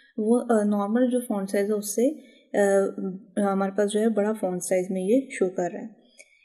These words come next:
इसी तरह अगर हम Jumbotron को container class से बाहर यूज़ करें और container class को अगर हम यूज़ नहीं करेंगे तो उससे हमारे पास result कैसा शो होगा। मैंने ये एक div ली है और इसको मैंने container class से बाहर, अ, प्लेस की है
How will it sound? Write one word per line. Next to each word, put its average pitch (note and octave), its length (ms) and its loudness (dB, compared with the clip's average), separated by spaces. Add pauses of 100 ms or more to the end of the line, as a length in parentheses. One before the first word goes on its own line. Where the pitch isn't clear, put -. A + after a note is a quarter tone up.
इसी B3 140 2
तरह C#4+ 200 10
अगर C4+ 140 10
हम C4+ 120 10
Jumbotron A#3 480 4
को G#3+ 460 2
container A3 480 0
class A#3+ 320 0
से A#3 60 2
बाहर G3+ 240 -2
यूज़ G#3+ 380 2
करें G3 260 -4
और F#3 400 -2
container A3 440 0
class A3+ 300 0
को G#3+ 80 2
अगर A3 100 2
हम G3+ 200 -2
यूज़ G3+ 240 -4
नहीं A3+ 160 6
करेंगे G3 480 0 (440)
तो A3+ 80 2
उससे A3+ 400 2
हमारे A#3+ 260 4
पास A3+ 220 2
result G#3+ 340 4
कैसा A3 260 -2
शो G#3+ 160 -4
होगा। G#3+ 300 0 (720)
मैंने A3+ 200 8
ये B3 120 4
एक A#3+ 100 -2 (140)
div A3+ 160 6
ली C4 80 6
है C4 140 2
और C4+ 160 4
इसको A3+ 240 2
मैंने A#3 340 4 (480)
container A#3 460 8
class G#3 320 4
से C#4+ 440 0
बाहर, G#3 380 2
अ, B3 140 -6 (140)
प्लेस F#3+ 580 0
की F3 280 -6
है F3 260 -8